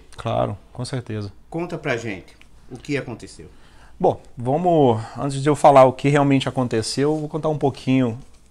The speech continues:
Speaker 1: um pouco antes, né? Até acontecer o que aconteceu.
Speaker 2: Uhum.
Speaker 1: Ah, basicamente, ah, vou já, já rela-, falar o nome da pessoa. Pode falar já,
Speaker 2: Pode
Speaker 1: né?
Speaker 2: falar.
Speaker 1: Bom, é, na realidade,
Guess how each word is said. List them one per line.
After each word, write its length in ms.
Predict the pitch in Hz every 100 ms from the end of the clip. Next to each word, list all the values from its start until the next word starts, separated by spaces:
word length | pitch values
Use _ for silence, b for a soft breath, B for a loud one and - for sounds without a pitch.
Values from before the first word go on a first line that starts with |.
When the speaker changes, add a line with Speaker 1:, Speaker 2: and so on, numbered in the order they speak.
| -
Speaker 1:
um 40 |
pouco 320 | 120 127 139 120
antes, 340 | 110 - 107
né? 200 | 127 139
Até 220 | 117 131
acontecer 600 | 131 - 147 143 131 -
o 40 | 120
que 80 | -
aconteceu. 600 | - 135 127 - 110 104 B 120
Speaker 2:
Uhum. 60 | 110 95
Speaker 1:
Ah, 500 | 90 123 123 123 120 120
basicamente, 960 | 131 180 196 165 135 170 202 - 120 -
ah, 460 | 117 113 110 107 107 113 143 - -
vou 140 | 131 165
já, 160 | 160
já 100 | 131
rela-, 220 | 123 127
falar 340 | 113 - 113 113
o 40 |
nome 200 | 110 113
da 100 | 107
pessoa. 300 | - 101 -
Pode 200 | - 127
falar 240 | - 107 104
já, 100 | 101
Speaker 2:
Pode 100 | 131
Speaker 1:
né? 140 | 202
Speaker 2:
falar. 400 | - 98 82 -
Speaker 1:
Bom, 240 | 127 131 127
é, 460 | 135 123 120 117 117
na 80 | 147
realidade, 540 | 185 156 156 180 175